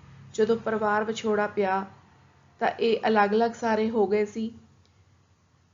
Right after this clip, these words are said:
ਔਰ ਬੱਚੇ ਕਹਿੰਦੇ ਆ ਕਿ ਸਰਦੀ ਬਹੁਤ ਹੈ,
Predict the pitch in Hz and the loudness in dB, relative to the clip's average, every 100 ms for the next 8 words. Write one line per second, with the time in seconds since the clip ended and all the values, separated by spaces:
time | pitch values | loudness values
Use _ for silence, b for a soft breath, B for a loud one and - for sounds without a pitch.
0 | _ 92 - - - - - _ - _ | _ -20 -20 -20 -20 -20 -20 _ -20 _
1 | _ _ _ - - - - - _ - | _ _ _ -20 -20 -20 -20 -20 _ -20
2 | - - - - 247 247 247 247 302 294 | -20 -20 -20 -2 2 2 2 0 -2 -4
3 | 285 269 285 285 294 285 247 208 202 262 | -4 -4 -4 -2 -4 -2 -2 -2 -4 -6
4 | 233 233 240 240 247 | -2 2 2 0 -2